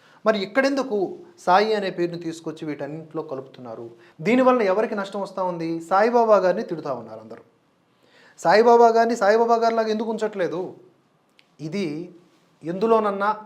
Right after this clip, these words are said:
అతి చేరితే వచ్చేటటువంటి ప్రమాదానికి సూచిక. ఇక్కడ దీంతో పాటుగా సాయి గీత, సాయి సహస్రనామావళి,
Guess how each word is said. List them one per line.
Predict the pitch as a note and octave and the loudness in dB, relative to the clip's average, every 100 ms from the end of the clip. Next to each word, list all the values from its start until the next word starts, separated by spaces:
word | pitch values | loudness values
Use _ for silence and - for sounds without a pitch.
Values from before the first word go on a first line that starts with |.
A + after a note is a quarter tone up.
| - | -6
అతి | E3+ C4+ | -4 -2
చేరితే | C4 A3+ G3+ F#3+ G3+ G#3 G#3 | -2 0 0 0 -2 -2 -6
వచ్చేటటువంటి | D#3+ D#3+ E3 D#3+ D#3 E3+ | -12 -8 -8 -8 -8 -8
ప్రమాదానికి | F#3+ C3+ D3+ F3+ E3+ D3 D#3+ | -8 -8 -4 -4 -4 -10 -14
సూచిక. | - A#2+ - B2+ A#2+ _ _ _ _ _ _ _ - | -18 -20 -20 -20 -20 _ _ _ _ _ _ _ -20
ఇక్కడ | E3 G#3 D#3+ C#3+ - - _ - - | -2 2 2 0 -10 -20 _ -20 -8
దీంతో | E3 E3+ | -6 -4
పాటుగా | E3+ D#3 C#3 C3 B2 - _ _ - | -2 -2 -2 -6 -8 -8 _ _ 0
సాయి | F3+ F#3+ | 2 2
గీత, | E3 C3 D3+ - A#2+ - _ _ | -4 -12 -14 -12 -12 -14 _ _
సాయి | - F3 G3 | -2 0 0
సహస్రనామావళి, | - C#3 E3 - F3 D#3 D3 C3+ A#2 B2 | -6 -8 -8 -6 -4 -4 -6 -8 -10 -12